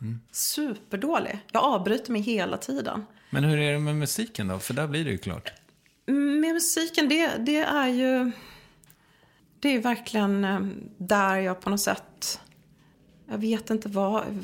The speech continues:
Speaker 2: hur det kommer sig att jag har lyckats med att göra färdig en massa skivor. <laughs> Men, eh, jag tror faktiskt att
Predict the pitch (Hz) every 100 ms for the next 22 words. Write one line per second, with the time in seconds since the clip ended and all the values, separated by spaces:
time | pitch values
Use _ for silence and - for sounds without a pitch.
0 | - 202 233 226 226 185 - 214 262 247
1 | - 185 185 185 185 185 190 202 - -
2 | 247 247 - - 180 175 175 180 208 185
3 | 180 208 233 220 190 185 196 185 180 185
4 | 170 165 170 175 - - - - 208 208
5 | - - - - - - - - 208 196
6 | 196 196 196 196 190 - - - - -
7 | - - - _ _ _ _ _ - -
8 | - - 202 330 320 - 233 208